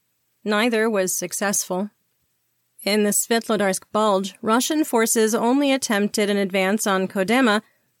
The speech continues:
but failed to dislodge Ukrainian defenders.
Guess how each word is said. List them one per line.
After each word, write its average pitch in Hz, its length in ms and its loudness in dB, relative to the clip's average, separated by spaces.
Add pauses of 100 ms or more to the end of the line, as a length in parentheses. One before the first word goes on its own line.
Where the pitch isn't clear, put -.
but 214 180 -2
failed 254 400 0
to 311 80 -2
dislodge 196 560 0
Ukrainian 180 520 0
defenders. 180 720 0